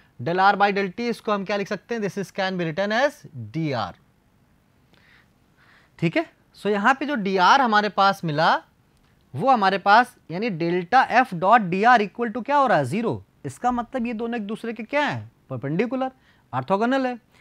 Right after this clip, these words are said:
तो देखिए वही चीज़ मैंने लिखा है कि डेल्टा एफ अगर ज़ीरो नहीं होगा तो ये ज़ीरो नहीं होगा, इसका मतलब आर डैश टी क्या होगा? टेंजेंट की तरह वर्क करेगा। अगर हम कर्व से भी समझें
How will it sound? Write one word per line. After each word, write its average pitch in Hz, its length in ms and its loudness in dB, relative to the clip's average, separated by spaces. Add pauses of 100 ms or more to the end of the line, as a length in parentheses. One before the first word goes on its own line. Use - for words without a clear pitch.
(180)
तो 170 40 -6
देखिए 233 220 -4
वही 226 160 0
चीज़ 220 80 -8
मैंने 247 200 -2
लिखा 180 200 0
है 180 120 0
कि 277 240 -4
डेल्टा 180 360 0
एफ 254 120 2
अगर 240 240 -2
ज़ीरो 220 260 -2
नहीं 180 220 -2
होगा 180 400 2 (400)
तो 208 60 -4
ये 220 240 0
ज़ीरो 226 240 -2
नहीं 208 140 -4
होगा, 196 180 -2
इसका 233 240 -4
मतलब 214 400 -6
आर 160 220 6
डैश 226 340 2
टी 233 120 -4
क्या 226 160 0
होगा? 220 240 0
टेंजेंट 160 500 -4
की 240 100 -6
तरह 233 160 -2
वर्क 233 220 -2
करेगा। 262 320 -2
अगर 190 200 0
हम 165 120 2
कर्व 165 220 -2
से 185 140 -6
भी 190 80 -4
समझें 208 320 -4